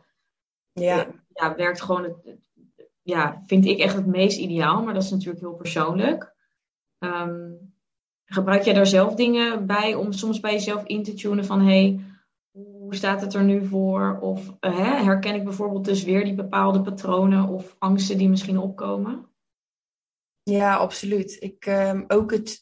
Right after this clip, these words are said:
Speaker 1: het schrijven inderdaad, dat doe ik eigenlijk vanaf tweeduizend achttien, sinds Bali. Om, ehm, ja, bewust te zijn van wat speelt er in mij, maar ook door het schrijven al ook eigenlijk afstand te nemen.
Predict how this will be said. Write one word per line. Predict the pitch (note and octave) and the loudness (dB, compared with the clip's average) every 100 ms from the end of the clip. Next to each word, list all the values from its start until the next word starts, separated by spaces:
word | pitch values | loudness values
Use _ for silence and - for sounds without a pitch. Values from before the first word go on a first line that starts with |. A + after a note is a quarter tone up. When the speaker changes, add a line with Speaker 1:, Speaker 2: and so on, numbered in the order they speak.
| _ | _
Speaker 1:
het | - G3 | -12 -10
schrijven | - G3 G3+ G#3 | -6 -4 -2 -2
inderdaad, | G#3 G3+ G3 F#3+ | -2 -2 -2 -4
dat | F#3+ F#3+ | -4 -4
doe | F#3+ | -6
ik | F#3+ | -2
eigenlijk | F#3+ G#3 G3+ | -2 -2 -6
vanaf | G3+ G3 F#3+ - _ _ _ _ _ | -6 -4 -6 -10 _ _ _ _ _
tweeduizend | - G3+ G3+ F#3+ F#3+ - | -2 0 2 0 -4 -4
achttien, | G3 - G#3+ A3 | -6 -4 -2 0
sinds | A3 G3+ F3+ | 0 -4 -2
Bali. | F3+ F#3 G3+ G#3 B3+ - _ _ _ _ _ | -2 0 0 -2 -4 -6 _ _ _ _ _
Om, | G3+ G3 F#3+ F#3+ F#3+ | -2 0 0 0 0
ehm, | F#3 F#3 F#3 F#3 G3 - | -2 -2 -4 -6 -12 -12
ja, | - G3 | 0 0
bewust | F#3 F#3 G3+ G3+ | 0 0 0 0
te | F#3+ | -4
zijn | F#3+ F#3+ | 0 0
van | F#3 | -2
wat | F3+ F3+ | -6 -6
speelt | - G3+ G3+ | -2 0 0
er | G3+ - | -4 -6
in | F#3 | -4
mij, | F3+ F3+ F3+ F3 F#3+ - _ _ | -2 -2 -2 -4 -8 -14 _ _
maar | - F#3+ - | -2 -2 2
ook | G3+ G#3 - | 0 0 -2
door | G#3 G#3 G3+ | 0 2 0
het | F#3+ | -8
schrijven | - G3+ G3 F#3+ | -4 -4 -2 -2
al | F#3 F#3 - | -2 -4 -8
ook | G3 F#3+ - _ _ | -8 -8 -14 _ _
eigenlijk | - F#3+ F#3 F#3+ | -4 -2 -2 -4
afstand | F#3+ - G3 G3+ | -6 -6 -4 -4
te | G3 | -6
nemen. | F#3+ F#3+ F#3+ A3 B3+ | -4 -2 -2 -2 -6